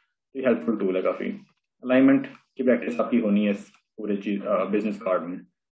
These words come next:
ये सारी चीज़ें disoriented लग रही हैं, ठीक है ना? वन टू थ्री यहाँ से start हो रहा है, डब्ल्यू टू आगे से start हो रहा है, फुरकान पीछे है और प्लस नाइन और भी पीछे है।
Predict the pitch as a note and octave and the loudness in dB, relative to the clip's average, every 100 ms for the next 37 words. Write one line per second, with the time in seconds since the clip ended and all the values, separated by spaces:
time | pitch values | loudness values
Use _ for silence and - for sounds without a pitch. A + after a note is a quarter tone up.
0 | _ _ _ _ _ _ _ _ _ _ | _ _ _ _ _ _ _ _ _ _
1 | _ - - - _ B2+ B2 B2+ D3+ D3 | _ -16 -16 -18 _ -2 4 4 6 4
2 | D3 C#3 - - _ _ _ - - _ | 4 2 -2 -12 _ _ _ -20 -20 _
3 | _ _ _ - D3 D3 B2+ B2 B2 A2 | _ _ _ -10 -4 2 4 4 2 2
4 | G2+ F#2 F2+ E2+ - - B2 B2 A#2+ A#2 | 0 0 -6 -10 -14 -6 2 2 2 4
5 | A#2+ C3 - A#2 C3 - C3 C#3 D3 D3+ | 4 4 4 2 2 0 0 2 -2 -4
6 | - _ _ _ _ A2 A2+ A#2+ A2+ A2 | -8 _ _ _ _ -4 0 0 0 0
7 | A2 C3+ C#3+ C#3 C3+ C3+ C3 - - - | 0 -2 0 0 0 0 0 -2 -14 -14
8 | G#2 - - B2+ B2+ B2+ A#2 G#2 G2 A2+ | -10 -10 -8 -4 0 0 0 -2 0 -2
9 | - A2+ A2 G#2+ A2 G#2+ - - - - | 0 -2 -2 -4 -2 -2 -6 -16 -20 -20